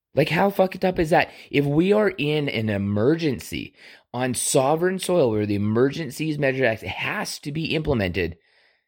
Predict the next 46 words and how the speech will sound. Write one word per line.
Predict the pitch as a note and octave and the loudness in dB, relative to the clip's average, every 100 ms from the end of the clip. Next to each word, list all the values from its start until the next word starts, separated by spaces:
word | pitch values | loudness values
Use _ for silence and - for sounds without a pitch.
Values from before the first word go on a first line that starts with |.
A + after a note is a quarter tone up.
| _ _ | _ _
there's | E3+ | 2
no | A#3 C4 | 4 4
M | A#3 | 2
Ps | F3+ D3 | 2 2
that | B2+ A2+ | 0 -4
should | - | -8
be | G#2 | -8
taking | B2 B2+ A2 | -2 0 0
a | G2+ | -2
day | G2 G#2+ F#2 | -2 -2 -2
off. | E2+ - - - - _ _ _ - - | -4 -6 -8 -8 -12 _ _ _ -12 0
They | D#3+ | 2
should | F3 | 2
be | F#3+ | 2
in | |
the | F#3 | 2
House | E3+ F3 | 0 0
of | |
Commons | F3 F3 E3+ - | 0 0 0 -2
every | C3+ D3+ E3+ E3+ | -4 0 2 2
single | E3 D#3+ D3 | -2 -2 -2
day | C#3 C3+ C#3 | 2 2 2
debating | B2 G2 A2+ A2 G#2+ | 0 0 0 0 -2
these | G#2 G2 | -2 -6
topics. | - F2 E2+ C#2 - - _ | -6 -6 -4 -8 -10 -20 _
You | E3 | 0
don't | B3+ | 0
get | G#3+ G#3+ | 2 2
a | A#3 | 0
day | D#3 B2+ | 2 2
off | A2+ A2 A#2 | 4 2 0
when | A#2 | -2
there's | G#2+ | -2
a | A#2 | -2
national | A#2+ B2+ C#3 - C#3 | 0 -2 -4 -4 -2
emergency | C3 B2+ B2+ A#2+ B2 - - - | -2 -2 -4 -2 -2 -4 -12 0
of | C3 B2 A2+ | 0 0 0
that | A#2 A2+ - | 0 0 -4
scale. | - - C3+ A2 | -10 -2 0 0
Again, | A2 D#3 D3+ D#3 | 0 2 2 2
this | D3 | -2
proves | - A#2 A#2+ A#2+ | -2 0 0 -2
the | |
political | A#2 A#2+ A2+ A2+ A2+ | -4 -2 -2 -2 -4
gameplay | G#2+ A2+ A#2 G#2+ - - | -4 -2 0 -2 -4 -6
and | - C3 | 0 0